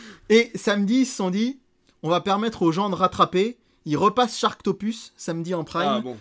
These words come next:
Speaker 1: mais en deuxième partie de soirée,
Speaker 2: Ah, bah oui.
Speaker 1: Miami Magma, parce que c'est bien connu, il y a plein de volcans à
Speaker 2: Ah,
Speaker 1: Miami.
Speaker 2: bah oui, bien sûr.
Speaker 1: Lundi soir,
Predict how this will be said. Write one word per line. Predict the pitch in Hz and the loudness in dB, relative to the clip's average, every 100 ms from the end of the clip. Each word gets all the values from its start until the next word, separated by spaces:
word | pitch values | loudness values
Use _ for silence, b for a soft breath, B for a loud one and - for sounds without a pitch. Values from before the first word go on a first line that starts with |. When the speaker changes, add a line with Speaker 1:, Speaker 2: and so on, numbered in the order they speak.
| - | -2
Speaker 1:
mais | 185 | 2
en | 254 | 2
deuxième | 214 202 208 | 2 -2 -2
partie | 196 - 185 | -4 -6 -6
de | |
soirée, | - 185 170 | -4 -2 0
Speaker 2:
Ah, | 196 | 0
bah | |
oui. | - - b b | -2 -6 b b
Speaker 1:
Miami | 165 233 254 226 226 | 0 2 2 4 2
Magma, | 208 165 156 165 - _ _ | 2 0 -2 -4 -8 _ _
parce | 151 | -6
que | - | -4
c'est | 165 147 | -2 -2
bien | 202 | 0
connu, | 202 185 | 0 0
il | 220 | 0
y | |
a | 143 | -2
plein | 175 190 | -2 -2
de | |
volcans | 165 156 - 185 | -2 -2 0 0
à | |
Speaker 2:
Ah, | |
Speaker 1:
Miami. | 170 170 | 2 2
Speaker 2:
bah | 147 | 2
oui, | - 196 | 2 0
bien | 143 | -6
sûr. | 135 175 170 - | -6 -8 -10 -10
Speaker 1:
Lundi | - 156 175 165 | -4 -2 0 -2
soir, | 170 160 147 151 - | -4 0 2 2 -2